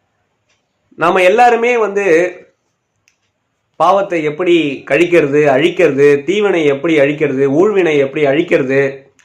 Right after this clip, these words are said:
இதெல்லாம் எப்படி மறைக்கிறது, இல்ல ஒரேடியா தரமட்டமா அழிக்கிறது எப்படி, இதெல்லாம் வந்து பல பேருக்கு இந்த கேள்வி இருக்குங்க. ஒரு சில கெட்ட பேர்லாம் நம்ம எடுத்துருவோம். ஆஹ், திருடன் கெட்ட பேர் எடுத்துருவோம்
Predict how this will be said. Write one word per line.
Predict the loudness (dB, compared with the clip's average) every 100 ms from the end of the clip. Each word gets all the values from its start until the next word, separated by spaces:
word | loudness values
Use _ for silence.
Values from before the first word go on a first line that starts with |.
| _
இதெல்லாம் | -2 0
எப்படி | 0 0 -2
மறைக்கிறது, | -2 0 -2 0 0 2 2 0 -2 -12 _ _ _ _ _ _ _
இல்ல | 0 2
ஒரேடியா | 2 2 2 2 2
தரமட்டமா | 0 0 -2 -2 0 2
அழிக்கிறது | 2 0 -2 0
எப்படி, | -2 -2 -2 -2 -4 -12 _ _ _ _ _
இதெல்லாம் | 0 2
வந்து | 2 2
பல | 2 2
பேருக்கு | 2 0 -2
இந்த | 0 0 2 0 -2 -2
கேள்வி | -2 0 -2
இருக்குங்க. | -2 -6 -6 -6 -10 -14 _ _ _ _ _ _ _
ஒரு | 0 2 4 4 4 4 4 4 2 2 0 0
சில | 0 0
கெட்ட | 0 0
பேர்லாம் | 2 2 2
நம்ம | 2 0
எடுத்துருவோம். | 0 2 0 0 -8 _ _ _ _ _ _ _ _ _ _ _ _ _ -6
ஆஹ், | -2 0 -2 -4
திருடன் | -2 0 0 0 -6
கெட்ட | -4 -4
பேர் | 0 0 -2
எடுத்துருவோம் | 0 0 2 -2